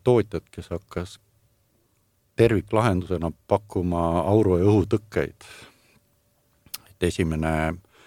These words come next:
toode tuli seitsmekümne kahe, tuhande üheksasaja seitsmekümne kaheksandal aastal, oli paberist või no ehituspapist auru-õhutõkke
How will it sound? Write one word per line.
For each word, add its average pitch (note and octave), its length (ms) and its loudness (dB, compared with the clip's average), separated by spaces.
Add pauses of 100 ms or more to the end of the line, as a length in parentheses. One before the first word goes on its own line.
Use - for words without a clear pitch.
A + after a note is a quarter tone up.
(500)
toode E2+ 600 0
tuli E2+ 240 -8
seitsmekümne F#2+ 480 -4
kahe, A#2+ 260 -12 (100)
tuhande F#2+ 300 0
üheksasaja - 260 -4
seitsmekümne E2+ 400 -6
kaheksandal E2 560 -4
aastal, D#2+ 460 -8
oli D#2 260 -6 (120)
paberist - 760 -4
või D#2+ 160 -14
no E2+ 120 -10
ehituspapist - 920 -6
auru-õhutõkke F2+ 840 -2